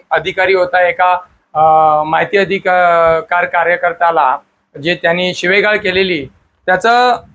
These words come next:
महानगरपालिका, जे मालेगाव महानगरपालिका आहे, त्यांनी आस्थापना विभाग आणि, अ, त्या ठिकाणी आयुक्त यांनी दखल घेऊन आपल्या व्हिडिओच्या माध्यमातून तिथपर्यंत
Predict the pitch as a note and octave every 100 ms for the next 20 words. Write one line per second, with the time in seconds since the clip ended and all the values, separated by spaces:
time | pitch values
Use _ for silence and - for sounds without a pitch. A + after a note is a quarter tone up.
0 | _ _ - F3 A3 A#3 A#3+ A3+ G#3+ G#3+
1 | A3+ A3+ G#3 F3+ G3 G#3+ F#3+ F#3+ F#3+ G3+
2 | G3+ F#3+ F#3 G3 F3+ F3+ F3+ E3+ F#3 G3+
3 | - E3 - F3+ F3+ F#3 F#3 E3 E3+ E3+
4 | - _ _ _ - F3 F#3 F#3 F3+ E3+
5 | E3+ F3 F3 F3 F3+ F#3 F3+ - D3+ F#3
6 | G#3 - D#3 A#2 - _ _ - D#3+ G3
7 | G#3 - D#3 F#3 F#3 B3 A#3 A3 F3+ D#3
8 | D3 D#3 F#3+ F#3+ F3+ G3 G3 F#3+ F3 E3+
9 | F3+ F3+ F#3 F#3 F3+ - F3+ F3+